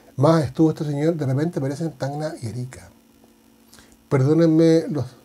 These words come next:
los, los, los, los ariqueños y los tacneños, pero no se puede comparar Tacna y Arica de mil novecientos veintiséis con Londres, París o Viena de mil novecientos veintiséis.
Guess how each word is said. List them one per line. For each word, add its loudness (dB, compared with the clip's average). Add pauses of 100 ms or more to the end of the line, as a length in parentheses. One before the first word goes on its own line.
los, -2 (540)
los, -4 (120)
los, -6 (140)
los -6
ariqueños 2
y -2
los -4
tacneños, -2 (680)
pero 2
no 2
se -6
puede 2
comparar -2 (140)
Tacna -2
y -2
Arica -4
de -4
mil -4
novecientos -6
veintiséis -8 (540)
con -2
Londres, -4
París -4
o -2
Viena -2
de -6
mil -6
novecientos -8
veintiséis. -8